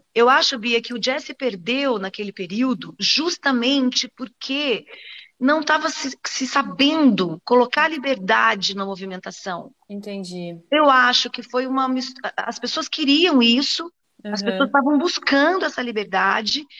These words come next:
Speaker 2: Uhum.
Speaker 1: mas, na verdade, tava misturando muito com o contemporâneo, então eu acho que tava virando mais contemporâneo do que, do que jazz.
Speaker 2: Uhum.
Speaker 1: Então, eu acho que dá muito pra misturar as duas coisas, mas eu acho que o jazz, que é o, a, a base, né?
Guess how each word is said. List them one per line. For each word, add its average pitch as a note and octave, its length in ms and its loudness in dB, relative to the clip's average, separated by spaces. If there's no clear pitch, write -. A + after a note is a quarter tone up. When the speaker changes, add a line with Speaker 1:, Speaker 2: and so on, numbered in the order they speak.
Speaker 2:
Uhum. G3+ 180 -6
Speaker 1:
mas, B3+ 180 2
na C#4+ 80 2
verdade, C4+ 380 0
tava D4 200 0
misturando C#4+ 540 -4
muito D4 360 -2
com - 80 -8
o C4 40 -14
contemporâneo, A#3+ 880 2
então B3+ 220 2
eu C#4+ 120 6
acho C#4+ 200 4
que - 60 -12
tava C#4 140 2
virando C4 360 0
mais C#4 200 2
contemporâneo C4+ 640 0
do C4+ 120 -6
que, - 180 -8
do B3 120 -2
que D4+ 120 -4
jazz. B3 420 2
Speaker 2:
Uhum. G#3 580 -4
Speaker 1:
Então, B3+ 300 2
eu C#4 140 4
acho D4 220 4
que C#4+ 80 -10
dá C4+ 180 -2
muito C#4+ 360 -4
pra C#4 100 -4
misturar B3+ 340 -4
as G#3+ 80 -6
duas G#3 200 -8
coisas, A#3 500 -2
mas A3 180 -6
eu A3+ 100 -2
acho B3+ 240 0
que B3+ 320 -6
o B3+ 100 0
jazz, A#3+ 560 2
que A3 200 -2
é A#3+ 360 2
o, F#3+ 140 2
a, F#3+ 360 2
a E3+ 40 2
base, F#3 640 2
né? A#3+ 300 0